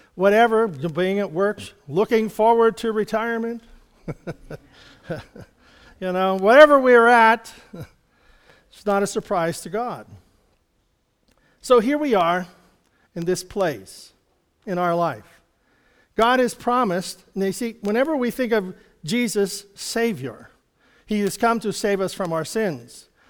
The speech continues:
But we also know Jesus is Counselor. He didn't become wise with the studying of books and things.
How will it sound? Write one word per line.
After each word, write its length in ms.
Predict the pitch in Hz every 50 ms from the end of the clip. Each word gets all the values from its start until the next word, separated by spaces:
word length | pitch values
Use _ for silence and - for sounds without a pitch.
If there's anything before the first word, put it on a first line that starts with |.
| _ _ -
But 120 | - 214
we 100 | 196 214
also 360 | 226 247 277 285 - 285 254 247
know 380 | 214 202 196 190 196 196 190
Jesus 540 | 160 139 202 240 254 240 208 240 214 - -
is 540 | 196 185 185 175 175 165 - - - - - _ _ _ _ _ _ _ _ _ _ _
Counselor. 580 | - - 240 247 240 - - 170 143 127 110 - _ _ _ _ _ _ _ _ _ _ _ _ _ _ _ _ _ _ _ _ _ _ _ _ _ _ _
He 160 | - 214 220
didn't 260 | 233 247 240 233 226
become 600 | 208 220 208 - 214 208 202 196 196 190 175 165 170
wise 560 | 175 190 196 190 180 180 180 185 180 175 -
with 180 | 165 175 170
the 80 | - 175
studying 540 | - - - 190 180 175 170 170 165 160 156
of 100 | 147 131
books 460 | 165 170 156 - - - - - -
and 180 | 180 170 170 -
things. 440 | 165 151 143 156 208 202 - -